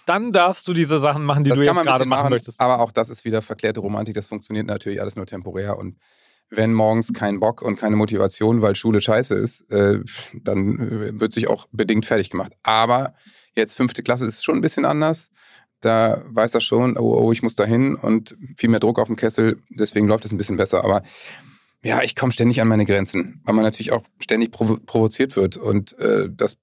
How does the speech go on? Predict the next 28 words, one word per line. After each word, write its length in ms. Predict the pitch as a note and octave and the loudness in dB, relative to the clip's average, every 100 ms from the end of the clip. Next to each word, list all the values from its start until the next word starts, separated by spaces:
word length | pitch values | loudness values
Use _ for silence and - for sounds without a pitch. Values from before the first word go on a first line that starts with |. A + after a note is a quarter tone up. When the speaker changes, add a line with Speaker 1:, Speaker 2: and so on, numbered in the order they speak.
| _ _ _ - - A#2 | _ _ _ -20 -10 -6
Speaker 2:
habe 120 | G#2 | -4
ich 80 | - | -2
schon 140 | B2 | 0
das 120 | A#2+ | -2
Gefühl, 240 | A2 - G#2+ | -2 0 2
je 80 | G#2+ | 2
älter 180 | A2 | 2
das 140 | A2+ - | 2 0
Kind 200 | A#2 A2+ | 0 0
wird, 120 | A2 | 0
desto 220 | A2 - | -2 0
mehr 180 | G#2+ G#2+ | 0 0
passiert 340 | A2 - B2 D3 | -2 0 0 2
das. 200 | D3+ - - - - - _ - | -2 -4 -20 -20 -20 -20 _ -2
Ähm, 440 | G#2+ A2 G#2+ A2 - - | 2 2 0 -2 -10 -14
Speaker 1:
Ich 180 | C3+ - | -10 -2
dachte, 160 | G3+ | 0
das 160 | F3+ - | 0 0
wird 100 | F#3+ | 0
dann 120 | F3+ | 2
besser. 360 | E3 E3 C#3+ B2+ | 2 2 0 0
Speaker 2:
Nee, 180 | A2+ F#2 | -2 -4
gar 220 | - F#2+ | -4 -6
nicht. 220 | F#2+ F2 - | -8 -10 -2
Speaker 1:
Danke 240 | D#3 D#3 | 0 2
fürs 180 | C#3+ C3+ | 2 4
Speaker 2:
Ähm, 80 | C3 | 4
Speaker 1:
Beruhigen. 640 | D#3 F#3 G#3 E3+ C3 - | 6 4 4 0 -4 -8